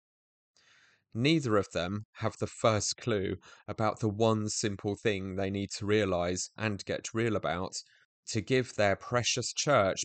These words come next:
back the future they are frittering away in their dippy, grinning ignorance. They have no idea that the more people research and study the church's history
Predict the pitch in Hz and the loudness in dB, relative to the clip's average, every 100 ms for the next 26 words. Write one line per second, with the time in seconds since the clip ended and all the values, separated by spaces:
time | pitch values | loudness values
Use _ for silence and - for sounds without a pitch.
0 | - 117 - - - 98 - 143 147 - | -2 -2 -2 -8 -6 -6 -2 -4 -2 -2
1 | 101 92 - - - 104 113 117 107 104 | 0 -2 -4 -16 -8 2 4 4 2 0
2 | - - 120 - 117 117 120 127 113 90 | -4 -6 -6 -2 -2 -2 -2 0 0 0
3 | 98 _ - - 98 98 95 92 113 - | -4 _ -20 -8 -4 0 -2 -2 -4 -4
4 | 107 98 95 98 98 98 95 - 110 101 | -2 -2 -2 -4 -2 -2 -4 -6 -8 -8
5 | 101 90 85 - - - _ _ _ _ | -6 -6 -6 -8 -12 -12 _ _ _ _
6 | _ _ _ - 131 135 120 113 - 113 | _ _ _ -4 -2 -2 -4 -6 -4 -6
7 | 120 127 123 120 113 135 101 95 110 92 | 0 2 4 2 2 2 2 0 -4 -4
8 | 101 107 151 185 - 113 - 104 90 - | -2 2 4 2 0 -6 -4 -6 -4 -4
9 | - 82 101 - - 92 - - 107 117 | -2 -2 -2 -4 -6 -4 -4 0 0 2
10 | 104 92 - 98 - 98 - 101 - - | -2 -4 -2 -2 -2 -6 -6 -6 -6 -6
11 | 87 95 | -4 -4